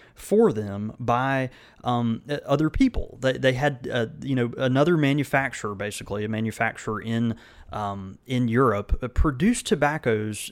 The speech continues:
uh, under their name. So it, it's kinda like if the country squire went and talked to, I don't know, Bo, let's say they, let's say we went and talked to Lane and we said, "Hey, Lane, we want you to make us,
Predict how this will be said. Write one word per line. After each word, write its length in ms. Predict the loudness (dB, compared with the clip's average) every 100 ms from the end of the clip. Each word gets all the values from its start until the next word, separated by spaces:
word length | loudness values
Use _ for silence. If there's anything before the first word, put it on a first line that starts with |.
| -12
uh, 60 | -12 -8
under 380 | -2 2 4 4
their 260 | 4 4 4
name. 520 | 0 -4 -6 -14 -16
So 180 | -2 0
it, 120 | 0
it's 160 | -2 0
kinda 160 | 2
like 220 | 4 2 0
if 80 |
the 80 | -4
country 280 | -4 -2 -4
squire 420 | -2 0 2 2
went 280 | 2 0 -2
and 140 | -6
talked 320 | -2 -2 -2 -2
to, 320 | 0 0 -2 -8 -20 -20 -10
I 120 | -4
don't 100 | -2
know, 80 | -2
Bo, 240 | -2 -2 0
let's 180 | 0
say 240 | 2 4 4
they, 260 | 2 0 -4
let's 300 | -4 0 2
say 140 | 4
we 100 | 4
went 200 | 4 2
and 80 | 0
talked 240 | 0 0 0
to 60 |
Lane 520 | -2 0 0 0 -4
and 120 | -4 -2
we 100 | 0
said, 200 | 0 4
"Hey, 200 | 6 6
Lane, 260 | 4 2
we 100 | 2
want 300 | 4 2 0
you 100 | 0
to 100 | 2
make 240 | 4 2 4
us, 280 | 2 0